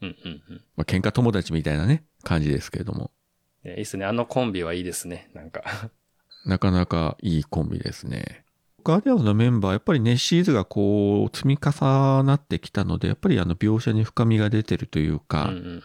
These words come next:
Speaker 1: うん。
Speaker 2: 当然一作目からみんなね、みんなかわ-、いい方に変わってきてるし、
Speaker 1: うん。
Speaker 2: まあ、一番あの、変わった振り幅が大きいのはやっぱりネビュラだと思うんですけど、
Speaker 1: うんうん。ですね。
Speaker 2: 一作目はもう完全に敵役で終わりましたもんね。
Speaker 1: ね。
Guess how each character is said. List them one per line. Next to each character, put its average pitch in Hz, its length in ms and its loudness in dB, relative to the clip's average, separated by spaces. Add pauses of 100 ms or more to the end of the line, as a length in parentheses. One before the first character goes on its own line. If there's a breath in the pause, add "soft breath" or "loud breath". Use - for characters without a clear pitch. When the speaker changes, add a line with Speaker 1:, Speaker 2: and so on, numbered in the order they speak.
Speaker 1:
う 90 40 -12
ん。 85 260 -18
Speaker 2:
当 135 100 0
然 135 140 4
一 113 80 -2
作 131 220 0
目 131 120 4
か - 80 0
ら 85 80 2
み 92 120 2
ん 95 40 4
な 95 120 2
ね、 135 240 2 (160)
み 160 120 4
ん 175 80 4
な 175 100 2
か - 160 -2
わ-、 - 180 0
い 156 100 4
い - 20 4
方 113 200 0
に 87 120 0
変 95 120 -2
わ 95 80 2
っ - 40 -10
て - 140 -4
き - 80 -12
て - 120 -2
る 73 140 -2
し、 - 380 -4 (100)
Speaker 1:
う 101 80 -8
ん。 90 640 -6 (520)
Speaker 2:
ま 131 200 -4
あ、 - 20 0
一 156 200 -2
番 214 160 2
あ - 20 2
の、 185 340 2
変 147 120 2
わ 151 80 2
っ - 60 -4 (100)
た 147 100 2
振 156 140 0
り 185 60 4
幅 175 200 4
が 92 60 -2
大 92 260 2
き 117 340 2
い - 40 2
の 120 60 2
は 156 60 2
や 147 40 0
っ - 40 -8
ぱ 113 80 0
り 90 120 0
ネ 92 160 2
ビ 95 100 2
ュ 87 60 2
ラ 80 320 0
だ 80 100 0
と 82 140 -2
思 80 200 2
う 71 40 0
ん - 40 -2
で 76 120 -2
す 98 100 -4
け 85 100 -2
ど、 80 120 2
Speaker 1:
う 80 40 4
ん 69 200 0 (180)
う - 40 -10
ん。 - 20 -12
で 87 80 -12
す - 180 -14
ね。 82 220 -12 (320)
Speaker 2:
一 - 80 0
作 - 240 0
目 262 100 6
は 190 60 4
も 110 80 2
う - 20 -2
完 170 260 0
全 180 120 4
に 175 80 6
敵 - 280 0
役 156 180 2
で 143 60 4
終 95 140 2
わ 107 80 4
り 120 80 2
ま 127 120 4
し - 80 -4
た - 60 -2
も 71 120 -2
ん - 100 -4
ね。 139 200 4
Speaker 1:
ね。 95 200 -10